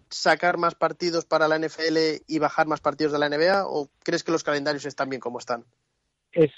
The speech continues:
Speaker 2: es, es complicado. El, la, la N F L tiene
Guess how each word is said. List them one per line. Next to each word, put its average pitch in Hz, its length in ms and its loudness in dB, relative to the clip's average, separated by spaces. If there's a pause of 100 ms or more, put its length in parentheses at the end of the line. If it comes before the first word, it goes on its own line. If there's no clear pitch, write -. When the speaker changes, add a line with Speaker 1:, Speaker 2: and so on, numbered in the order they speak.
(160)
Speaker 2:
es, 175 160 2 (100)
es 190 140 4
complicado. 143 680 2
El, 151 260 -6 (520)
la, 175 200 -4
la 190 120 6
N 214 120 2
F 220 120 0
L 214 140 4
tiene 196 400 -4